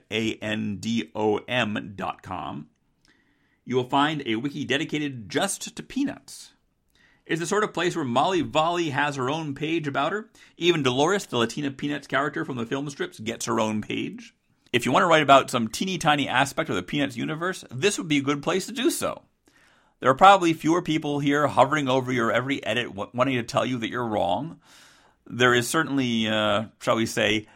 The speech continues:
looser concern about, about the niceties of copyright. But there is a lot of good spirit there. That's a cool thing about the internet. There are so many people eager to share the information that they have.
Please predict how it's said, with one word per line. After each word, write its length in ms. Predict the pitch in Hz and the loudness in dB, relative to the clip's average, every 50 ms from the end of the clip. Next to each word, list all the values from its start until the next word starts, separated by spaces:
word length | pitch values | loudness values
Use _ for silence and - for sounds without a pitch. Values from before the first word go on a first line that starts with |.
| - - _ _ _ | -20 -20 _ _ _
looser 440 | 160 185 202 226 226 208 - - 175 | -12 -8 -6 -4 -2 -2 -2 -2 -2
concern 580 | 160 - 147 135 127 - - 151 143 131 120 120 | -2 -2 -2 -2 -2 -2 2 4 4 4 4 4
about, 180 | 117 113 113 | 4 4 8
about 180 | - 135 135 - | 8 8 8 6
the 80 | 123 117 | 2 -2
niceties 640 | 117 120 131 147 151 - 127 113 117 113 113 104 | 0 0 0 0 -2 -2 -2 0 0 0 0 -2
of 180 | - 98 - _ | -4 -8 -12 _
copyright. 680 | - - - 180 156 - 95 64 53 52 - 123 127 - _ _ _ - _ _ _ _ - - - _ _ _ _ _ _ _ _ | -16 -10 -10 -8 -8 -8 -8 -8 -8 -8 -10 -10 -12 -12 _ _ _ -20 _ _ _ _ -20 -20 -20 _ _ _ _ _ _ _ _
But 160 | 127 127 - | -2 0 2
there 140 | 160 151 160 | 4 4 4
is 120 | 165 156 | 4 4
a 80 | 147 151 | 2 2
lot 320 | 147 147 151 170 190 226 | 2 2 4 6 6 6
of 160 | 330 185 156 | 4 2 0
good 200 | 139 165 196 170 | 0 0 0 0
spirit 440 | 160 147 - - 202 190 143 - - | -2 -6 -6 -4 -4 -4 -4 -4 -6
there. 260 | 78 65 58 52 - - - _ _ _ - - - _ - | -6 -6 -6 -6 -8 -14 -20 _ _ _ -20 -20 -20 _ -4
That's 180 | 175 214 - | -4 -2 -2
a 60 | 185 | -6
cool 260 | 160 - 175 175 170 156 | -6 -2 0 0 0 0
thing 220 | 156 190 185 151 | -2 -4 -4 0
about 160 | 117 104 - | 0 0 0
the 80 | 104 107 | 0 -4
internet. 280 | 95 95 90 80 - | -4 -4 -4 -6 -6
There 100 | - 127 | -4 -6
are 40 | 139 | -6
so 340 | 139 131 - - - 185 202 | -6 -6 -8 -4 -2 -2 -2
many 220 | 196 202 196 185 | -2 -4 -4 -4
people 460 | 175 180 - 185 175 - 110 101 - - | -6 -6 -8 -8 -6 -6 -6 -6 -6 -8
eager 300 | - 170 190 202 202 185 | -8 -6 -4 -2 -2 -2
to 100 | 170 160 | 0 -2
share 460 | 131 - - - 175 165 160 160 156 | -2 -4 -6 -4 -2 -2 0 0 -2
the 240 | 143 127 120 120 - | -2 -4 -4 -6 -4
information 540 | 165 165 160 156 143 139 151 156 143 135 139 | -6 -6 -6 -6 -4 -2 -4 -4 -2 -4 -6
that 40 | 123 | -4
they 140 | 101 123 | -6 -6
have. 420 | 123 - 156 143 117 92 87 - | -4 -4 -2 0 0 0 -2 -4